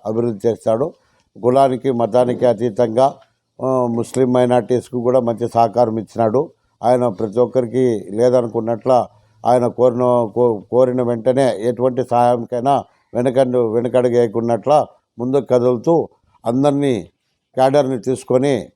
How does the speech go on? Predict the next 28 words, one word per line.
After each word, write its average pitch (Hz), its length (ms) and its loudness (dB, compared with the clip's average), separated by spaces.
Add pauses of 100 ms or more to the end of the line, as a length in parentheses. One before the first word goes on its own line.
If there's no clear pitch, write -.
(240)
అన్ని 131 200 0
రకాల 135 600 2 (160)
పనులను 131 340 -2
అభివృద్ధి 120 560 0
చేసుకుంటూ, 120 600 0 (460)
ఆయన 127 220 2
మా 123 140 0
గ్రామానికే 123 640 2
కాదు, 127 260 0
మా 139 160 0
మండలానికి 120 540 0
కూడా 135 340 2 (300)
అన్ని 120 200 0
రకాలుగా 127 440 0
తోడ్పాటు 120 640 0
చేస్తూ, 147 400 -2 (300)
అందరికీ 127 540 0
సహాయం 123 340 2
సహకారం 123 520 0
అందించుకుంటూ, 117 600 -4 (500)
అందరి 123 280 -2
సహాయం 123 480 2
చేసుకుంటూ 120 440 -4
మంచి 123 300 -2
అభివృద్ధి 117 580 -2 (260)
కార్యక్రమాల్లో 123 640 0
పాల్గొని 117 440 0
అభివృద్ధి 117 420 -2